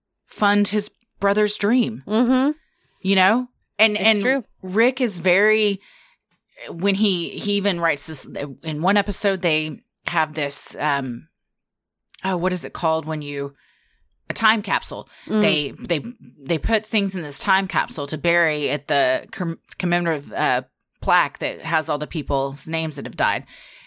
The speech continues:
Speaker 1: And he has written this letter, and he's just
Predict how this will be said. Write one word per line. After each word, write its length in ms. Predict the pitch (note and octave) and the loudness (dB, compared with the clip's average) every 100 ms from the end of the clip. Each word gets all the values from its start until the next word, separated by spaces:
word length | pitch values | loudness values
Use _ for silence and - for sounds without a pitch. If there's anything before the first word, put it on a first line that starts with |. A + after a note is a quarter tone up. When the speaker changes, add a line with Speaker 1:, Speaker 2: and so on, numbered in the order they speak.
| _ | _
Speaker 1:
And 340 | E3+ F3+ E3+ - | -2 0 0 -4
he 340 | - G3+ G3+ F3 | -8 -2 0 0
has 200 | F#3+ F3 | -2 -2
written 220 | F3+ E3+ | -2 0
this 180 | E3+ E3 | -2 -2
letter, 500 | E3 F3+ - D#3 D#3 - - _ _ E3+ | 0 2 2 0 -2 -8 -20 _ _ -4
and 100 | F3+ | 0
he's 220 | F#3+ - | 0 0
just 260 | G#3 - | 0 0